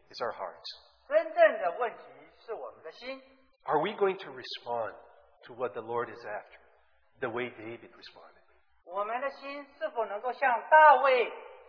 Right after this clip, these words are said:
Speaker 2: 他那样的心，他如何回应神的心意呢？
Speaker 1: Are we going to seek that the Lord has preeminence in our, in our midst in a very concrete way?
Speaker 2: 我们是否在这里寻求主他的旨意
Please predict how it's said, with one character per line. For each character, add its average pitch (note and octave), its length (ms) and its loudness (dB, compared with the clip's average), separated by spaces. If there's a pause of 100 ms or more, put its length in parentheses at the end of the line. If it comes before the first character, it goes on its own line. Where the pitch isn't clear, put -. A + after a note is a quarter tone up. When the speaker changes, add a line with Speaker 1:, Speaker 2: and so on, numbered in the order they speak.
(120)
Speaker 2:
他 D4+ 160 6
那 D#4+ 80 0
样 D#4 120 2
的 A3+ 100 -4
心， B3 340 -16
他 D4 140 4
如 C4 180 -4
何 A3+ 180 0
回 G#3+ 240 -2
应 C4 220 -12
神 G3+ 120 -12
的 A#3 60 -12
心 B3 260 -16
意 C4+ 160 -14
呢？ G#3+ 220 0 (120)
Speaker 1:
Are G#3 140 12
we A#3+ 120 4
going B3+ 280 0
to - 160 -12 (260)
seek F3+ 240 -8 (640)
that D3+ 160 0
the D#3 80 2
Lord F3 400 4
has E3+ 300 0 (240)
preeminence E3+ 680 0 (200)
in D#3 140 -18
our, C#3 120 -6 (180)
in C#3+ 120 -6
our C3+ 100 0
midst C3 340 -4 (520)
in D#3+ 140 -2
a D#3 140 4
very F3 300 -2 (100)
concrete C#3+ 520 -16
way? F#2 160 -20 (480)
Speaker 2:
我 E3+ 100 -10
们 A#3+ 140 -14
是 F4 180 -4
否 A#3+ 160 -2
在 A#3+ 160 2
这 B3 100 -2
里 A3+ 80 -4
寻 A#3+ 240 -16
求 G3 480 8 (480)
主 F#4 420 -6 (680)
他 D#4+ 280 6
的 D4+ 100 4
旨 - 340 -14
意 A3 120 -12